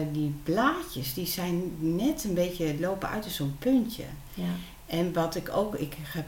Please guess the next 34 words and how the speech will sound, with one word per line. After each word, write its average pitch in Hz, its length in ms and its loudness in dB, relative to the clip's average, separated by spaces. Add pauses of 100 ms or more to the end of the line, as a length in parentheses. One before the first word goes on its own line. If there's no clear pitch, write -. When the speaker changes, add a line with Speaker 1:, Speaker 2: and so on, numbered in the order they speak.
Speaker 1:
gebruik 165 400 0
hem 165 80 4
in 147 120 6
boeketten 147 600 2
en 175 100 0
dan 165 100 0
blijft 185 280 0
hij - 100 -10
toch 165 200 -6
bijna 220 380 4
zes, 220 400 0
zeven 262 340 4
dagen 220 380 -2
blijft 151 340 -4
hij 151 80 0
Speaker 2:
Oeh, 196 120 4
Speaker 1:
mooi. 233 120 2
Speaker 2:
dat 160 200 0
is 220 140 0
lang. 170 320 2
Speaker 1:
Dat 180 200 -2
is 175 160 -6
lang 131 280 -4
Speaker 2:
Ja. 190 60 -2
Speaker 1:
voor 180 100 2
dahlia's. 135 680 -2
Speaker 2:
Ja. 170 160 -2 (320)
Speaker 1:
Dus - 180 -2
dat 214 200 6
is - 140 -2
ook 180 140 -2
erg 135 360 -4
fijn. - 400 -8
Speaker 2:
Ja. 208 280 2